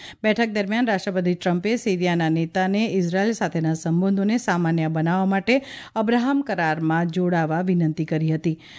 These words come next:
અબ્રાહમ કરાર એ પશ્ચિમ એશિયાના દેશો માટે અમેરિકાની આગેવાની હેઠળની પહેલ છે.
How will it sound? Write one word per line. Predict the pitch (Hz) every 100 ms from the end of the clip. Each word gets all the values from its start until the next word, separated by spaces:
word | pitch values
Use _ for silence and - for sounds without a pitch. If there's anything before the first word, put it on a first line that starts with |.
| - -
અબ્રાહમ | 185 196 240 262
કરાર | 240 214 220
એ | -
પશ્ચિમ | 190 190 180 262 247
એશિયાના | 196 - 175 170
દેશો | 170 170 - 220
માટે | 220 190 202 214
અમેરિકાની | 160 175 175 190 202 220
આગેવાની | 180 170 165 165 165
હેઠળની | 165 - 208 165 165 165
પહેલ | 185 160 156
છે. | 156 - 160